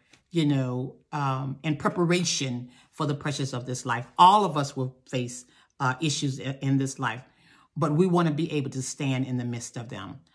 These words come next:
Hope that this has blessed you today. God bless you.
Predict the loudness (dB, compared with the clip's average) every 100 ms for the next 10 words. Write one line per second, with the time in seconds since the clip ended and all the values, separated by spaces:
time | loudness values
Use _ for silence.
0 | _ -4 -4 -4 -4 -4 -4 -6 -6 -8
1 | -8 -8 -10 -12 -14 -18 -10 -2 -2 0
2 | -6 -6 -10 -12